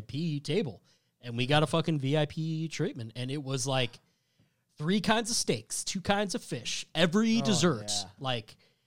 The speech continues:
Speaker 1: all the sides and starters. Chef Kyle came out and, like, "How's it going, guys?" Blah, blah, blah. And, like, just got absolutely pampered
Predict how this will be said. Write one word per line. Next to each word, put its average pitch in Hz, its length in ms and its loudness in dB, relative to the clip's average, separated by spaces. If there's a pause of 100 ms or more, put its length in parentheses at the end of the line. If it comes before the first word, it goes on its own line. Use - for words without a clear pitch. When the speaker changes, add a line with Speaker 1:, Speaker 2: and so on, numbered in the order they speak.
(500)
Speaker 1:
all 190 320 10
the 226 140 2
sides 220 540 6
and 214 100 -6
starters. 190 480 2
Chef - 240 0
Kyle 180 600 6
came 170 260 0
out 170 240 2
and, 147 100 -10
like, 139 240 -10 (340)
"How's 180 120 -4
it 190 40 -4
going, 247 200 6
guys?" 240 340 6
Blah, 226 120 2
blah, 214 80 -2
blah. 185 380 4
And, 143 160 -6
like, 139 240 -4 (440)
just - 200 0
got 160 300 4 (960)
absolutely 175 680 2
pampered 131 480 -6